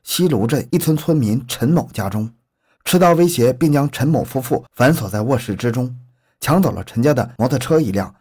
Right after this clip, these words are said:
西门子手机、索尼影碟机各一部、现金一百五十三万元和其他财物后扬长而去，气焰十分嚣张。这起案件时间过去了半年，虽经多方侦查，但是追捕工作一直没有明显进展。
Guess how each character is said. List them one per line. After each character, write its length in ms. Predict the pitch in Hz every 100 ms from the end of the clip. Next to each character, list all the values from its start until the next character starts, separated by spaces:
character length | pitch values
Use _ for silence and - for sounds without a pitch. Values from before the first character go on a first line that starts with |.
| _
西 180 | - -
门 220 | 175 156
子 160 | 151 147
手 180 | - -
机、 260 | 123 131 123
索 240 | - 107
尼 160 | 104 156
影 160 | 104
碟 120 | 98 113
机 200 | 139 147
各 200 | 151 120
一 120 | 95
部、 240 | 110 - _ _ _ -
现 300 | - 196 113
金 260 | 139 147 -
一 120 | 185
百 220 | 104 123
五 80 | 151 -
十 120 | -
三 240 | - 170 180
万 120 | 135
元 240 | 92 - _
和 180 | - 127
其 140 | 160
他 160 | 151 151
财 160 | 104
物 100 | 107
后 240 | 113 - -
扬 180 | 98 117
长 160 | 123 92
而 140 | 92
去， 240 | - - _ _ -
气 160 | -
焰 160 | 139 90
十 220 | - -
分 160 | 98 95
嚣 180 | 98 85
张。 180 | 92 _ _ _ _ _ _ _ _ _ _ _ _ _ _
这 200 | - 175
起 100 | 135 135
案 120 | 127
件 160 | 123 117
时 200 | - 135
间 160 | 139
过 160 | 135 135
去 120 | 117
了 60 | 113
半 160 | 123
年， 260 | 101 101 117 _
虽 200 | - 180
经 160 | 170 170
多 160 | 180
方 220 | 165 165
侦 140 | 156 165
查， 180 | 107 110
但 160 | 151
是 80 | 110
追 260 | - 180 185
捕 120 | 123
工 220 | - 110
作 220 | 107 110 -
一 80 | 123
直 140 | 101
没 80 | 107
有 100 | 104
明 180 | 98 110
显 180 | 90 87
进 160 | 101
展。 180 | 92